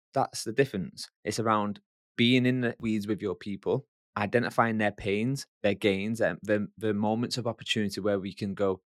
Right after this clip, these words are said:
"Actually, this is how we create better experiences," and then needling in and kind of zooming in even more to find out what it is. The way I kind of see it is, it's like a, a sleeves rolled up. You'll do a survey,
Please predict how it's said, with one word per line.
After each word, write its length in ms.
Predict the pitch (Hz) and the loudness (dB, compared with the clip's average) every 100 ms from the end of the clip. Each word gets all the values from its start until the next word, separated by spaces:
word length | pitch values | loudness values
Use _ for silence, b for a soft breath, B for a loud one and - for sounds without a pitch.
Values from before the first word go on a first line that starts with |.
| _ 113 | _ -6
"Actually, 260 | - 107 | -4 -6
this 120 | 107 | -6
is 80 | 110 | -6
how 100 | 110 | -2
we 100 | 101 | -2
create 280 | - 104 - | 0 0 0
better 220 | 95 95 | -2 -2
experiences," 800 | - - - 92 101 - 120 123 - | -4 -8 -6 -6 -6 -2 -2 -2 -8
and 100 | 98 | -4
then 160 | 110 107 | -2 2
needling 420 | 117 123 113 113 | 0 2 2 2
in 120 | 110 | 0
and 200 | 101 95 | -2 -4
kind 220 | 110 107 | -4 0
of 160 | 110 101 _ _ - | 0 -2 _ _ -8
zooming 300 | 110 110 107 | 0 2 2
in 80 | 104 | 0
even 240 | 101 101 | -2 -4
more 280 | 98 101 123 | -2 0 0
to 100 | - | -2
find 200 | 98 98 | -4 -2
out 100 | 78 | -2
what 160 | 92 92 | -2 -2
it 120 | 78 | 0
is. 280 | 110 - - _ _ | 0 -2 -16 _ _
The 60 | 113 | 6
way 120 | 123 | 6
I 60 | 127 | 6
kind 200 | 127 107 | 2 -2
of 80 | |
see 180 | - 120 | 2 4
it 80 | 85 | 4
is, 140 | 101 | 2
it's 140 | 101 110 | -2 4
like 220 | 123 123 | 4 6
a, 120 | 120 - | 4 2
a 60 | |
sleeves 320 | - 117 101 95 | -2 2 2 2
rolled 220 | 87 110 | 2 4
up. 180 | 101 - _ _ | 2 2 _ _
You'll 100 | 117 | -4
do 160 | 95 98 | -2 -4
a 40 | |
survey, 480 | - 110 127 147 156 | -2 2 4 4 2